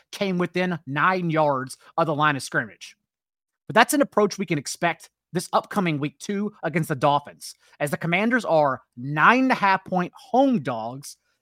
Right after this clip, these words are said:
expected to stay in negative game script,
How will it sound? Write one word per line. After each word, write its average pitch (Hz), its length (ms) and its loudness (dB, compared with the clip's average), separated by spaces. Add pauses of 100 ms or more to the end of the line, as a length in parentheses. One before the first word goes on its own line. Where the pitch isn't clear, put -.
expected - 540 0
to 143 60 -8
stay 185 800 2 (220)
in 147 180 -2
negative 190 400 -2
game 185 240 2
script, - 500 -10